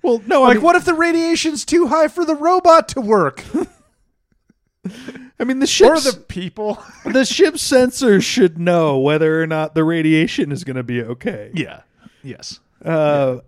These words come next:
Speaker 2: Yeah.
Speaker 1: anyway, uh, but yeah, so he turned, <laughs> it's just, it was, I, I was, like, chuckling during that whole last scene because it literally is just a guy in one of those full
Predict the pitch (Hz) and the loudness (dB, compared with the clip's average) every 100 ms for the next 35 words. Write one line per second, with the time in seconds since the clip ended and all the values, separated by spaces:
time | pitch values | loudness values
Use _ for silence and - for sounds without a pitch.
0 | - 151 131 120 113 - 131 143 135 170 | -6 -4 -2 -2 -4 -2 -2 -2 -2 -2
1 | 190 196 135 - 208 185 175 185 185 190 | 0 0 0 -2 0 0 -2 -6 -6 -4
2 | - 226 233 - 202 165 226 175 220 208 | -2 -2 -4 -6 -6 -4 -6 -4 -2 -2
3 | - 160 170 170 - - - 160 _ _ | -2 0 2 2 -4 -14 -8 -8 _ _
4 | _ - 208 208 - 156 175 - 190 - | _ -20 -20 -20 -6 -4 -4 -6 -8 -6
5 | - 190 190 180 160 170 165 165 156 170 | -6 -4 -4 -6 -4 -6 -4 -6 -6 -4
6 | 175 175 165 160 165 160 160 160 156 147 | -2 -2 -2 -4 -6 -4 -2 0 0 0
7 | 170 202 196 180 156 156 - 156 156 151 | 0 2 2 0 0 -4 -4 -6 -4 -8
8 | 143 151 151 147 147 143 139 143 139 135 | -6 -4 -2 -2 -4 -4 -2 0 -2 -4
9 | - - 151 151 143 143 | -10 -4 0 0 -2 -6